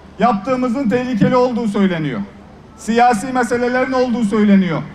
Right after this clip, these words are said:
Ticari işbirliklerin olduğu söyleniyor. Arkadaşlar, İsrail şu an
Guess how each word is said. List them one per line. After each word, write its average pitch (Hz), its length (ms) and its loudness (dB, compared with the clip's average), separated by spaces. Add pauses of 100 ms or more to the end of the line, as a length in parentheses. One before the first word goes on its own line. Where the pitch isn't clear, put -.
(320)
Ticari 247 460 2
işbirliklerin 247 680 -4
olduğu 226 300 0
söyleniyor. 180 580 2 (420)
Arkadaşlar, 247 760 2 (1120)
İsrail 285 640 2 (340)
şu 277 220 0
an 277 300 2